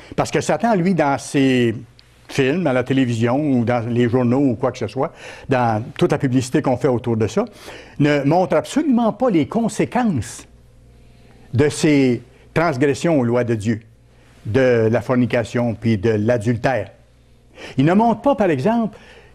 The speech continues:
qu'après que les jeunes filles sont enceintes dans les collèges ou par après, que plusieurs vont chercher à régler le problème,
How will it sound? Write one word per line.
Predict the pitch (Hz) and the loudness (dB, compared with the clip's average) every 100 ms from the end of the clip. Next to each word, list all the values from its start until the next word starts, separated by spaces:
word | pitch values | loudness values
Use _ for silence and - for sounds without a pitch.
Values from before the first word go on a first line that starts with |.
| - | -2
qu'après | 156 - 190 208 | -2 2 0 2
que | 165 | 2
les | 139 135 | 2 2
jeunes | 139 135 | 2 0
filles | - 185 | 0 -2
sont | 139 127 123 | 0 -2 -2
enceintes | 117 104 170 196 - | -4 -2 -4 -4 -4
dans | 117 | -2
les | 113 | 0
collèges | 113 117 110 135 113 | 0 -2 -2 -2 -2
ou | 104 101 98 | -2 -2 -2
par | 110 | -2
après, | 110 101 143 165 - - - - | -2 -2 -2 -4 -12 -20 -20 -6
que | - 139 | 0 0
plusieurs | 127 143 123 175 190 | 2 0 2 2 2
vont | 131 131 | 2 0
chercher | 123 139 - - 160 | 0 -4 -4 0 0
à | 117 107 - - | 0 -4 -14 -10
régler | - 135 131 147 | -2 0 2 0
le | |
problème, | 127 127 113 143 180 143 | 2 -2 0 -2 -2 -6